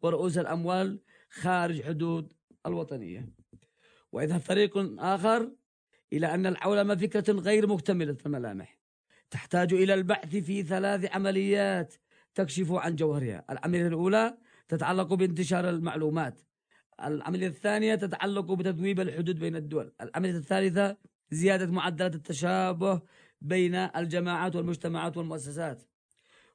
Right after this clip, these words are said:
وفريق آخر يرى أن العولمة هي عقبة التحول الرأسمالي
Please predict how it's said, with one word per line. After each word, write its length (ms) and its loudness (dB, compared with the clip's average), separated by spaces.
وفريق 480 -2
آخر 280 0
يرى 200 0
أن 280 -2
العولمة 640 -2
هي 180 4
عقبة 360 -4
التحول 520 -2
الرأسمالي 960 -2